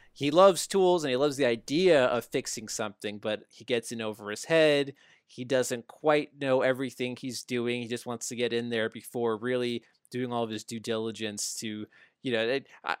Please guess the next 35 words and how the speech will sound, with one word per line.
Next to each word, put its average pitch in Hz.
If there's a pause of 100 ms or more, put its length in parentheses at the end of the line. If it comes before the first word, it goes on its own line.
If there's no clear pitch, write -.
(100)
even 196
if 185
you're 165
a 135
handy 147
guy, 113 (260)
you 131
still 175
have 139
to 123 (240)
figure 131
out 123
how 117
to 113
work 127
a 104
dishwasher. 104
You 110
know, 117
you, 127
you 156
still 202
have 151
to 131 (680)
learn 226
a 185
little 156
bit 127
something 143
about 113
how 127
each 123
thing, 120
you 127
don't, 175